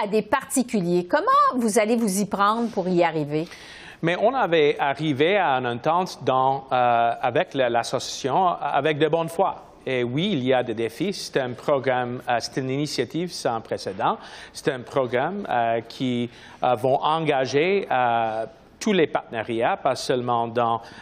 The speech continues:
Speaker 2: euh, les secteurs privés, mais même avec, euh, des services policiers, avec des propriétaires, euh, des armes à feu. Donc, il, il, il, il a besoin de tout le monde, euh, pour réaliser cette bout.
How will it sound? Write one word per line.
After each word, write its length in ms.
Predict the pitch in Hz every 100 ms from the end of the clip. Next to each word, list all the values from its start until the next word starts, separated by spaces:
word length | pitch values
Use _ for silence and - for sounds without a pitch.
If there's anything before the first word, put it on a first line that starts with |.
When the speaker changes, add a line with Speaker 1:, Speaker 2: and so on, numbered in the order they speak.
| -
Speaker 2:
euh, 220 | 123 117
les 140 | 113 107
secteurs 600 | - 135 - 127 117 107
privés, 500 | - 110 117 202 190
mais 240 | 143 113
même 220 | 110 120
avec, 400 | 120 113 123 -
euh, 100 | 123
des 140 | 110 107
services 360 | - 120 113
policiers, 520 | - 104 101 151 185 196
avec 300 | 117 110 113
des 120 | 117 110
propriétaires, 680 | - 143 131 110 127 165 180 -
euh, 220 | 117 113
des 200 | 110 113
armes 200 | 113 110
à 80 | 101
feu. 220 | 147 196 - - - 160
Donc, 160 | 160 - - - - -
il, 260 | 143 135 -
il, 180 | 139 127 131
il, 320 | 127 117 123
il 120 | 151
a 20 |
besoin 360 | 131 165 190 226
de 40 | -
tout 120 | - 196
le 40 |
monde, 300 | 151 143 120 - -
euh, 220 | 127 120 113 -
pour 280 | - 131 117
réaliser 580 | 156 147 131 110 139 131
cette 360 | - 135 101
bout. 180 | 131 120